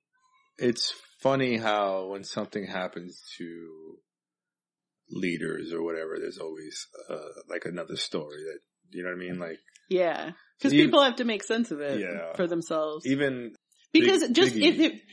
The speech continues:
Speaker 2: if it was just honestly that this guy just took, got personally offended, 'cause he was a rapper too.
Speaker 1: Right.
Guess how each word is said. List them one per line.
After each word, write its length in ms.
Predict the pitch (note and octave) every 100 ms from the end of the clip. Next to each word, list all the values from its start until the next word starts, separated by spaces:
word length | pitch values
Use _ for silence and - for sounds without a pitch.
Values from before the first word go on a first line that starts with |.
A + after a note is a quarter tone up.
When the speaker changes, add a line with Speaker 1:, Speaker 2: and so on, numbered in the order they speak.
| -
Speaker 2:
if 120 | - D4+
it 120 | C4
was 260 | C4 D4
just 460 | C4 D4+ D4 - - _ _ _ _ _ _ _ -
honestly 460 | A3 A3 A#3+ C4 A#3+
that 160 | G#3+ G3+
this 200 | G#3 G3+
guy 380 | F3+ F3+ G3
just 220 | F#3+ G3 - - -
took, 320 | A3+ G3+ - _ _
got 260 | G3 F3+ -
personally 460 | G3+ G3+ A3 G3
offended, 420 | F3+ - F#3 F3+ -
'cause 120 | A#3
he 120 | A#3+
was 140 | G#3+ F#3+
a 60 |
rapper 340 | E3+ D#3+ E3 D#3+
too. 360 | F#3 E3+ G3 A3+
Speaker 1:
Right. 300 | A2+ F2+